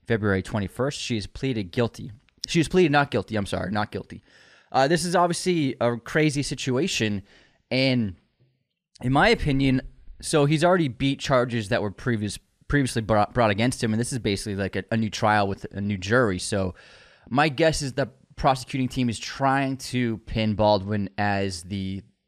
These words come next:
the person responsible. Uh, and it could be because, you know, if he's,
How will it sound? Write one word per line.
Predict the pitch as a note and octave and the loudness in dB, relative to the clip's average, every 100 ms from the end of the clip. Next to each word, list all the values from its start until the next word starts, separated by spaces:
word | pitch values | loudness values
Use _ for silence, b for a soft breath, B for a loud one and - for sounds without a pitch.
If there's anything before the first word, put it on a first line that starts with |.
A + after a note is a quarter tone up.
| _ _ | _ _
the | - - _ - | -18 -18 _ -4
person | B2+ - A2 | -2 -2 -4
responsible. | G#2 - A2 G#2 - A2+ C3 b b b b b b - | -6 -2 -2 -2 -4 -4 -4 b b b b b b -8
Uh, | F2+ F#2 - - | -6 -6 -8 -4
and | B2+ C3 B2+ A#2 A2 - | 2 4 4 2 0 -2
it | B2+ | -2
could | - E3 | 2 2
be | D#3+ | 2
because, | D3+ D3 - D3 C#3 A#2 - - - | 0 0 2 4 4 0 -6 -10 -4
you | B2 | 2
know, | B2+ B2 A#2 A#2 | 4 2 0 -2
if | C3+ | -2
he's, | - D#3+ D#3+ D3+ - | 0 -2 0 -2 -6